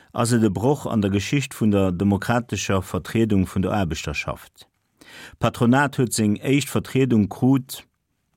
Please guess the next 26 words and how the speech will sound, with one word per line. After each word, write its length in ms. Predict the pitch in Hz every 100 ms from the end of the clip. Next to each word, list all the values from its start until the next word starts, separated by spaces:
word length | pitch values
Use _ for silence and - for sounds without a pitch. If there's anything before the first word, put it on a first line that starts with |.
| -
dieselbe 360 | 78 101 104 101
Moment 460 | 95 95 107 113 107
wie 100 | 95
das 80 | 95
Land 400 | 131 120 80 - - -
seine 280 | - 95 -
administrative 920 | 101 98 90 - 85 - 95 87 -
Autonomie 520 | 87 82 85 90 87
gekriegt. 460 | - - 64 - - _ - - -
Achtzehnhunderteinundvierzig 1160 | 90 98 101 95 95 117 107 - 120 113 92 -
wird 140 | 92
die 40 | -
Chambre 240 | 104 95
de 120 | 87 85
Commerce 420 | 98 107 113 -
gegründet. 640 | - 76 82 78 67 - - _ _ - - _
Rund 420 | - 101 123 110 -
ein 100 | 107
Fünftel 760 | - 151 117 - - 90 82 - _ -
von 220 | - 98
den 160 | 90
Deputierten 800 | 95 90 85 110 117 92 95 90
zwischen 380 | 92 90 - -
achtzehnhundertachtundvierzig 960 | 90 - 90 85 90 85 - 120 107 -
und 60 | 92
neunzehnhundertdrei 680 | 90 - 82 - 104 107